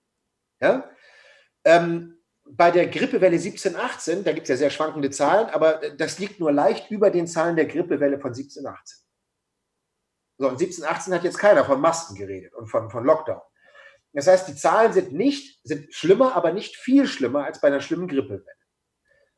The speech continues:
Und jetzt sagt der Spiegel, „Ja, und guck mal, äh, Schweden ist sogar schlimmer als die U S A.“ Da habe ich gesagt, „Super, da können wir bei der Gelegenheit mal die U S A angucken.“ Die U S A haben, mal eben gucken, ich habe das gerade neulich irgendwo noch mal gesehen, ich muss, das muss ich mir ganz kurz noch mal nachgucken hier,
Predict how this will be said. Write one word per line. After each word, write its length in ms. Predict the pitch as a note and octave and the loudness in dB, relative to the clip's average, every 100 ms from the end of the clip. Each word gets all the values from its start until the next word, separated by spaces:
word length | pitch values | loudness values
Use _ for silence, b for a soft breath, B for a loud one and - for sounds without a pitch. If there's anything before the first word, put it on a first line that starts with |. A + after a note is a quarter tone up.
| _ | _
Und 100 | A#2 | -2
jetzt 180 | E3 A#3 | -2 2
sagt 200 | B3 B3 | 0 2
der 80 | A#3 | 0
Spiegel, 340 | - A3 F3 | 0 0 2
„Ja, 160 | B2+ F3+ | 4 4
und 120 | G3 | 2
guck 120 | G3 | 0
mal, 120 | F3+ - B B | -2 -4 B B
äh, 200 | - - - - | 2 2 0 -10
Schweden 380 | - E3+ A3 | 0 2 2
ist 140 | F#3+ - | 0 -2
sogar 360 | D3 B2 G#3 | 0 2 4
schlimmer 460 | A3+ - F#3 C4+ B3+ | 2 0 2 4 6
als 240 | G3+ G#3 | 4 2
die 80 | - | -2
U 80 | G3+ | -4
S 160 | F3+ E3+ | -2 2
A.“ 60 | |
Da 60 | G3 | 2
habe 100 | A#2+ | 2
ich 60 | |
gesagt, 200 | A#2+ A2+ | -2 -6
„Super, 300 | - C#4 - | -4 -2 0
da 60 | A#2 | 0
können 180 | - D#3 | 0 -2
wir 80 | C#3+ | 0
bei 100 | C3+ C3 | -2 -2
der 140 | B2+ | -4
Gelegenheit 340 | C#3+ D3 C3 | -2 -2 -2
mal 120 | A#2+ A#2 | -6 -6
die 80 | |
U 100 | B2 | -4
S 140 | D#3+ F3 | -4 -2
A 140 | C4 | -2
angucken.“ 340 | G#3+ B2+ G#2+ _ _ _ _ _ _ _ | -2 -4 -10 _ _ _ _ _ _ _
Die 80 | D#3+ | 0
U 60 | F3+ | 2
S 200 | - D3 | 2 2
A 240 | G3+ G#3+ | 4 6
haben, 380 | F3 A3 A#3 A#3 _ _ _ _ _ _ _ | 4 2 0 -8 _ _ _ _ _ _ _
mal 160 | - B2 | -6 -4
eben 120 | A2 | -2
gucken, 220 | G2+ F3 | 0 -2
ich 80 | A2+ | 0
habe 100 | C#3 | -4
das 120 | A#2 | -6
gerade 260 | - D3 E3 | 2 2 2
neulich 240 | D3 D3 | 0 0
irgendwo 240 | C#3+ D#3 C#3 | -2 -4 -4
noch 140 | B2 | -6
mal 120 | A#2+ | -8
gesehen, 300 | A2 A2 D#3 | -10 -6 -4
ich 60 | G3 | -4
muss, 180 | D#3 A#2 C3+ | -8 -12 -12
das 160 | C#3 | -12
muss 140 | C#3+ A#2+ | -12 -14
ich 100 | A#2 | -12
mir 100 | A#2 | -12
ganz 160 | B2 | -12
kurz 160 | - A2 | -16 -16
noch 80 | A2 | -14
mal 120 | G#2 | -10
nachgucken 400 | A2+ A#2+ F3 F#3 | -10 -10 -16 -18
hier, 200 | G3+ C4 | -14 -14